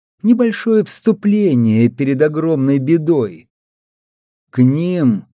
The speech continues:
неумолимо приближался ужас улья,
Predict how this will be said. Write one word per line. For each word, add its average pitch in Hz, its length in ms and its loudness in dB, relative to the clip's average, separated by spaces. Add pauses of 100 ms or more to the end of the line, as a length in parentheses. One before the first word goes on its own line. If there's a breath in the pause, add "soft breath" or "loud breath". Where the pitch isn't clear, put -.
(320)
неумолимо 151 840 2
приближался 139 1300 -2
ужас 147 600 0 (120)
улья, 165 800 0